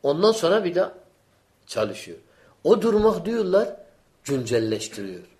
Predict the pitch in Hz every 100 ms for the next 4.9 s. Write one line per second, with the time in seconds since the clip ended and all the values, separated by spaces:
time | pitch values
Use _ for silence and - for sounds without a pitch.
0 | _ _ _ _ _ _ _ _ _ -
1 | 143 127 143 135 139 147 143 143 160 160
2 | - 170 143 107 - - _ _ _ -
3 | 123 139 135 107 - 127 - - _ _
4 | _ 120 120 120 127 110 95 90 -